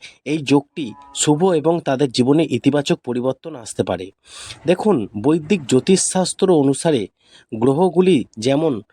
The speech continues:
যোগও তৈরি করে, সেমনি তাদের শুভ সময়ও দেয় প্রতিটি রাশির ওপর।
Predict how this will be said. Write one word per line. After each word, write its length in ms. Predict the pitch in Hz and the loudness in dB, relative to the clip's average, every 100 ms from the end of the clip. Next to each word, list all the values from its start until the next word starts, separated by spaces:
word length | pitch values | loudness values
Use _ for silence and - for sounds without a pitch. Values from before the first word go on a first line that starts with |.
| - - - - | -20 -20 -20 -12
যোগও 400 | 98 139 143 185 | 0 2 4 2
তৈরি 360 | 165 147 151 | 6 6 4
করে, 260 | 151 160 120 90 _ _ - | 2 0 -2 -6 _ _ -6
সেমনি 340 | 135 151 165 | 0 0 2
তাদের 280 | 160 156 156 | 0 0 0
শুভ 340 | - 127 127 160 110 _ _ - | 2 2 4 4 2 _ _ -14
সময়ও 440 | - 135 147 165 | -2 2 4 2
দেয় 280 | 143 139 113 104 _ - | 2 2 0 -6 _ -10
প্রতিটি 400 | 131 170 147 160 | -4 -2 2 2
রাশির 380 | 123 113 156 139 | 2 -2 0 0
ওপর। 280 | 104 90 | 0 -2